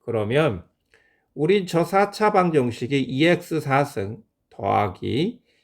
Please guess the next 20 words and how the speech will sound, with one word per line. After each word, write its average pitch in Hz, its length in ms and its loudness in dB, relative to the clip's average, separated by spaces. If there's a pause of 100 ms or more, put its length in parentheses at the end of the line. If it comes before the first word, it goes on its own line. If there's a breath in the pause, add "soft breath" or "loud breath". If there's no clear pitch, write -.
(840)
아, 107 300 0
이 139 480 0
엑스 - 600 -4
삼 226 320 -4
승의 123 560 -4
B에다가 135 920 2
이렇게 110 760 -2 (160)
넣었습니다. 190 640 0 (800 soft breath)
A에다 101 380 0
이까지 180 480 -2
넣었어요. 110 440 -6 (840 soft breath)
자, 120 180 -2
두근이 226 400 6
일하고 233 300 4
마이너스인데 190 720 2
나머지를 185 600 2
구하라고 156 440 4
돼 104 100 -2
있잖아. 107 640 -2 (200)
그러면 151 540 4